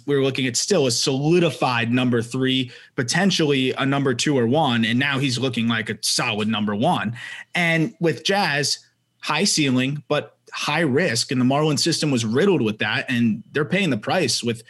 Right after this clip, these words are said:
some of the guys that were high ceiling that just haven't panned out.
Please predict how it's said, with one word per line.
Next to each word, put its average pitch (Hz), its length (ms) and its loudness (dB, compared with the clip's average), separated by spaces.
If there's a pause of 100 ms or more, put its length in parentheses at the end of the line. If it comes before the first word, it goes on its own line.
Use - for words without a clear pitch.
(180)
some 151 220 0
of 143 40 -2
the 143 60 0
guys 135 320 0
that 127 300 -4 (100)
were 131 180 2
high 143 200 0
ceiling 147 400 0
that 135 60 2
just 123 180 -2
haven't 135 220 0
panned 127 260 0
out. 160 300 -2